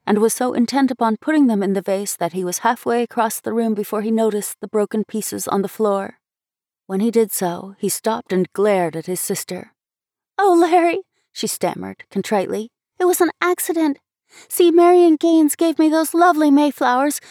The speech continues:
and I thought you'd be pleased to have them in your vase. Just as I went to put it back, it fell over. I'm awfully sorry. Larry's eyes flashed angrily,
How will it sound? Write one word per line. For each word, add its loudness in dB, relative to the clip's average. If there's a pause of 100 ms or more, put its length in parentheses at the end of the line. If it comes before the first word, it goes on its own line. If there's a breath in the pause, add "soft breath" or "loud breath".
(140 loud breath)
and 0
I 6
thought 2
you'd -6
be 2
pleased 0
to 0
have 0
them 2
in 6
your 4
vase. -2 (580)
Just -6
as -2
I 4
went 2
to -4
put -4
it 0
back, 2
it -4
fell 2
over. 2 (380 loud breath)
I'm 0 (160)
awfully 2
sorry. -4 (680)
Larry's -2
eyes -2
flashed -2
angrily, -2